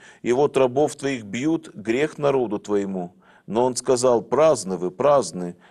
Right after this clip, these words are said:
поэтому и говорите: "Пойдем, принесем жертву Господу". Пойдите же, работайте, солому не дадут вам, а положи-, положенное число кирпичей давайте". И увидели надзиратели сынов Израиля в беду свою,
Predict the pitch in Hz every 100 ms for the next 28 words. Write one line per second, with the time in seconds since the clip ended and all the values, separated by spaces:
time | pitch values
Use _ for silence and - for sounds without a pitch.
0 | _ - 156 160 156 151 135 131 127 120
1 | 117 - 113 110 147 135 117 113 123 123
2 | 101 113 117 117 113 110 104 - 95 87
3 | 85 _ _ _ - 131 131 180 147 104
4 | 113 127 135 156 139 90 - 95 120 131
5 | 147 139 135 135 151 175 - 101 95 95
6 | 107 113 123 - 123 143 131 127 123 -
7 | 123 135 131 120 - 123 - 156 117 120
8 | 101 87 85 80 - _ - - - 117
9 | 127 160 156 151 127 110 127 135 127 113
10 | 107 113 117 113 110 101 110 123 113 104
11 | 95 104 95 131 156 143 127 123 107